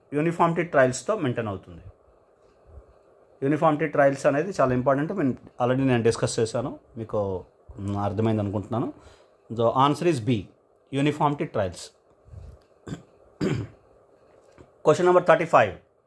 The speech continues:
Randomization in an experiment means all treatments allocated to the experimental units in which particular,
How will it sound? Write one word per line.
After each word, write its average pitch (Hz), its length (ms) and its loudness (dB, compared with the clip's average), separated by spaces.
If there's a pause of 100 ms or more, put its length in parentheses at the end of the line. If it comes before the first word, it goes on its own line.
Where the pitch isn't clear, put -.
(840)
Randomization 196 1080 2 (140)
in 151 120 -2
an 151 80 0
experiment 180 640 0
means 135 420 0 (2250)
all 170 280 8
treatments 190 720 -2
allocated 180 540 -2
to 180 60 -6
the 165 120 4
experimental 165 540 0
units 143 540 0 (2500)
in 214 200 2
which 202 180 2
particular, 180 920 4